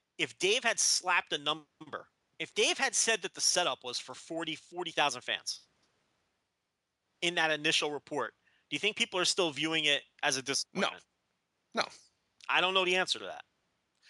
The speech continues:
Speaker 2: I'm not sure.
Speaker 1: Uh,
Speaker 2: I mean, it's not sold out, so I guess that, you know,
Speaker 1: I, I
Speaker 2: not still technically sold out, so I wonder if that
Speaker 1: Well,
Speaker 2: still
Speaker 1: I mean, let's
Speaker 2: causes
Speaker 1: be honest
Speaker 2: yeah,
Speaker 1: here.
Speaker 2: yeah.
Speaker 1: They can,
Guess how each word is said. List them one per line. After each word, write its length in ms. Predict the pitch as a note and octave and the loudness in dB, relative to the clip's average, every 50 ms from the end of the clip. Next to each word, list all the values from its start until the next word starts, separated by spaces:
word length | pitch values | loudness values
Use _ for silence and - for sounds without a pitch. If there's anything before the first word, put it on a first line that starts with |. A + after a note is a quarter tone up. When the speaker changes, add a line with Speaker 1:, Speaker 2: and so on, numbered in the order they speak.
| - - _ _ _ - | -20 -20 _ _ _ -4
Speaker 2:
I'm 80 | C3 C3+ | 0 2
not 120 | C3+ A#2+ | 2 2
sure. 160 | - - A#2 | 2 2 0
Speaker 1:
Uh, 100 | - - | 0 0
Speaker 2:
I 40 | A2+ | 2
mean, 120 | D3 E3+ E3 | 2 2 2
it's 120 | E3 - | 2 2
not 160 | E3+ D#3 D3+ | 2 0 2
sold 300 | - - - D3 B2+ A2 | 0 -2 -2 0 0 2
out, 200 | G#2+ G#2+ C#3+ D#3 | 4 4 4 2
so 120 | - C#3 A#2 | 2 0 0
I 80 | A2 | 2
guess 180 | G2+ G#2+ G2 - | 2 2 0 2
that, 260 | - G#2+ G#2 G2+ G2 - _ - | 2 2 2 2 0 -4 _ -8
you 100 | G#2 G2+ | -4 -4
know, 220 | F#2 E2+ D#2 D#2+ - - _ _ _ _ _ _ _ _ _ _ _ _ _ _ _ _ _ _ _ _ _ _ _ _ _ - | -2 -2 -2 -4 -8 -12 _ _ _ _ _ _ _ _ _ _ _ _ _ _ _ _ _ _ _ _ _ _ _ _ _ 0
Speaker 1:
I, 120 | C3 D3+ C#3+ - D3 | 0 0 2 2 2
I 40 | D3+ | 2
Speaker 2:
not 140 | A#2+ G#2 - | 2 2 2
still 180 | - - B2 - - | 0 0 -2 -4 -4
technically 460 | - - C3 - D3 C#3 - C#3+ C#3 | -4 -4 -4 -4 -4 -4 -2 -2 0
sold 260 | - - D#3 D3 C#3 C3+ | 0 0 0 0 0 2
out, 200 | C3 C3+ C3+ - | 0 2 2 0
so 100 | - A2 | 0 2
I 40 | |
wonder 160 | G2+ G#2+ G2+ F#2+ | 2 0 -2 0
if 60 | - | 0
that 180 | G#2 G#2 - - | 0 2 2 2
Speaker 1:
Well, 160 | - - - | 2 2 2
Speaker 2:
still 20 | F4+ | 2
Speaker 1:
I 80 | E4 E4 | 2 2
mean, 140 | F4 E4 E4 | 2 2 2
let's 260 | D#4+ - - - - | 2 2 0 -2 -4
Speaker 2:
causes 40 | - | -2
Speaker 1:
be 60 | G3+ | 0
honest 280 | F#3+ F#3 - E3 - | 2 2 2 2 2
Speaker 2:
yeah, 40 | E3 | 2
Speaker 1:
here. 80 | C#3+ C3+ | 0 0
Speaker 2:
yeah. 60 | C3 | 0
Speaker 1:
They 120 | - F#3 G3+ | 0 -2 -2
can, 220 | - A3 G3 F3+ | 0 -2 -2 -4